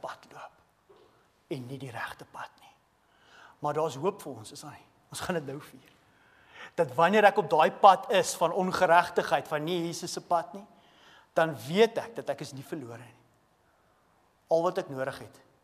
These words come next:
is Jesus Christus, my verlosser. En omdat hy die prys vir my betaal het, al wat ek nodig het, is ek moet sê, "Here, ek is jammer. Kom terug. Kom terug op die pad.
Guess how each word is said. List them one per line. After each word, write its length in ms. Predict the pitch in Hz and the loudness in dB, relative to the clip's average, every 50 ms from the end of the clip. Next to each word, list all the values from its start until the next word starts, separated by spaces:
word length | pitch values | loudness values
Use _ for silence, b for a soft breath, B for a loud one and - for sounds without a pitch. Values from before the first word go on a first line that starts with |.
| _ _ - | _ _ -12
is 140 | 113 110 | -12 -12
Jesus 280 | 113 107 - - 123 - 127 | -14 -16 -16 -16 -14 -14 -14
Christus, 480 | - - 120 113 - - - - - | -14 -16 -14 -16 -16 -16 -16 -16 -16
my 100 | 120 120 - | -16 -16 -16
verlosser. 520 | - 139 127 120 120 - - _ _ _ _ _ _ _ _ _ _ _ _ _ _ _ _ _ _ _ | -16 -16 -16 -16 -18 -20 -20 _ _ _ _ _ _ _ _ _ _ _ _ _ _ _ _ _ _ _
En 100 | 127 123 | -14 -8
omdat 200 | 151 165 151 143 | -6 -2 0 0
hy 100 | 170 190 | 0 0
die 100 | 196 196 | -2 0
prys 300 | 202 196 190 180 175 - | 4 4 4 4 4 0
vir 100 | 185 180 | -4 -4
my 60 | 175 160 | -2 -4
betaal 400 | 165 - - 185 185 185 147 - | -4 -6 -6 -4 -4 -4 -4 -6
het, 220 | - - - _ b b b b b b b b b _ - | -10 -18 -20 _ b b b b b b b b b _ -6
al 120 | 156 156 156 | -6 -6 -6
wat 120 | 156 170 | -6 -10
ek 80 | 143 131 | -12 -12
nodig 260 | 120 123 117 110 - 120 | -14 -14 -14 -14 -16 -18
het, 100 | 113 120 | -20 -20
is 100 | 113 - | -20 -20
ek 80 | 113 - | -20 -18
moet 80 | 113 | -18
sê, 120 | - - 117 | -18 -16 -14
"Here, 220 | 113 123 127 127 | -14 -12 -10 -12
ek 100 | 120 117 | -12 -12
is 80 | 123 113 | -14 -14
jammer. 280 | 117 98 90 90 - - b b b b b b b b b b _ | -14 -14 -14 -14 -18 -20 b b b b b b b b b b _
Kom 200 | - 147 110 101 | -10 -10 -10 -10
terug. 340 | - - - - - - - _ _ _ b b b b b b b b | -12 -14 -12 -14 -14 -16 -18 _ _ _ b b b b b b b b
Kom 200 | _ 156 147 143 | _ -12 -12 -8
terug 220 | - 170 147 - 156 | -6 -6 -6 -6 -8
op 80 | 143 | -12
die 120 | - 117 - | -12 -14 -12
pad. 340 | - - - - - - | -10 -10 -10 -12 -14 -20